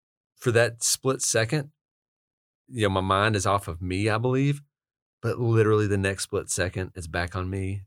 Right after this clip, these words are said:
you know, and then it fades like everything else. Like, that's what I was thinking at this, like, you could run a herd of unicorns in front of me today, and I bet a year from now, I'm still doing some of the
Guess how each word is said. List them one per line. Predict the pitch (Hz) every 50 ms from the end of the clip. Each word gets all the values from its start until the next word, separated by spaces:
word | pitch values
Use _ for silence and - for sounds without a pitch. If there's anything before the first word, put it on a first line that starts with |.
| _ _ _ _
you | 117 113
know, | 110
and | 104 107
then | 110 104
it | 104 - _ _
fades | - 90 90 95 98 95 -
like | 95 87 -
everything | 98 95 95 90 98 92 90
else. | 90 95 98 95 - - - _ _
Like, | 110 113
that's | 123 143 143 143
what | 139
I | 120
was | 104 -
thinking | - 110 104 120 107 98 92 101
at | 98 80 -
this, | 117 117 104 92 - -
like, | 104 87 - _ _ _ _ _ _ _ _ _ _ _ -
you | 123 131 160
could | - 214 151 104 80 - -
run | 95 101 101 110 117 117
a | - 95
herd | 90 101 101 101
of | 98 80 82
unicorns | 90 92 95 101 - 113 113 110 110 110
in | 113 113
front | - 123 120
of | 120 123
me | 131 135 135 135 - _ _ _ _ _ _ _ _ _ _ -
today, | - 123 117 120 127 135 143 143 - _ _ _ _ _ _ _ -
and | 113 110
I | 107
bet | 95 131 135 113
a |
year | 90 87 90 95
from | 101 - 113 117
now, | 117 117 117 117 -
I'm | - 104
still | - - - 101 98
doing | 80 82 85 80 78
some | - - 82
of | 82 78
the | 80 80 80